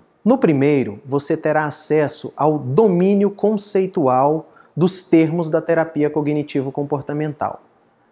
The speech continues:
para que você desenvolva a habilidade e a competência de entender o modelo de psicopatologia dessa abordagem, além de conceituar os casos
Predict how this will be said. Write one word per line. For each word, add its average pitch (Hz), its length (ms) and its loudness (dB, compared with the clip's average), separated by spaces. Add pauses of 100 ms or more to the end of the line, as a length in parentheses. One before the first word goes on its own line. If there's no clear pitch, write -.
(120)
para 156 180 4
que 156 140 -8
você 156 260 -2
desenvolva 139 840 0
a 143 220 0
habilidade 156 1000 -4
e 156 100 0
a 156 60 2
competência 151 880 -2
de 131 200 -4 (240)
entender 196 920 2
o 170 100 -2
modelo 147 460 0
de 139 140 -4
psicopatologia 135 1040 -2
dessa 123 280 -6
abordagem, 120 720 -6 (420)
além 190 400 4
de 185 140 4
conceituar 226 1000 2
os 180 140 -4
casos 151 600 -4